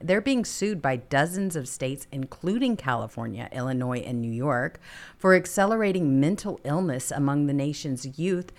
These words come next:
with its implementation of addictive te-, uh, technologies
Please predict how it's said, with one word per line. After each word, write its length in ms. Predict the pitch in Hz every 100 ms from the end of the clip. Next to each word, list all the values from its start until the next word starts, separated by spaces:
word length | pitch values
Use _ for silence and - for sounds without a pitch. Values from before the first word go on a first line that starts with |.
| - -
with 160 | 202
its 200 | 208 180 -
implementation 880 | 196 214 214 175 160 165 180 175 156
of 140 | 131 139
addictive 500 | 131 165 170 208 -
te-, 300 | - 151 160 - - -
uh, 180 | 139 127
technologies 960 | 147 143 139 151 196 160 131 123 156